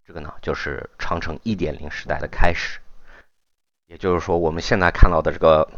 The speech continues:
长城防火墙，哎，实际上在一九六几年的时候，它就有一个原型存在了。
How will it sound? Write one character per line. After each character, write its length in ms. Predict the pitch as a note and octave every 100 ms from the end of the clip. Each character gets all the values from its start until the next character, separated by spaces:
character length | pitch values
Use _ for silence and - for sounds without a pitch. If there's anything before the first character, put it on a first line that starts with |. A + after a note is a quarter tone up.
| - - - - - -
长 220 | - F#2+
城 140 | G#2
防 180 | - F#2+
火 120 | E2+
墙， 260 | - E2+ F#2+ -
哎， 180 | D#2+ -
实 200 | - E2+
际 160 | F2+
上 180 | F#2 E2
在 140 | F2 -
一 160 | A2+
九 180 | A2 E2+
六 180 | A2 B2
几 120 | G2
年 180 | E2+ E2+
的 80 | F#2+
时 120 | -
候， 220 | D2 F#2 -
它 140 | -
就 120 | F2
有 160 | E2+ D#2+
一 80 | D#2
个 80 | F2
原 200 | D#2+ -
型 200 | D#2+ D#2
存 180 | D2
在 160 | D2 D#2+
了。 180 | A#1+